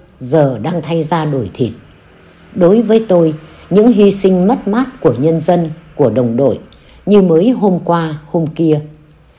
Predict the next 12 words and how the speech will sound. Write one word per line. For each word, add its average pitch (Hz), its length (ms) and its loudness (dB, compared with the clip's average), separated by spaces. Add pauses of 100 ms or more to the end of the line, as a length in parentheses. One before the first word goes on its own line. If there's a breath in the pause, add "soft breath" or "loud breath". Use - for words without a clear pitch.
(160 soft breath)
Hình 156 180 0
dạng 135 360 -2
anh 185 240 -2
Thắng 208 400 -4
và 143 280 -2
các 226 180 -4
bạn 120 180 -2 (540)
Tý, 208 320 2
Sâm, 180 440 0 (140)
Dũng, 170 440 -2 (260)
Tám, 170 440 -4
Bình 135 340 0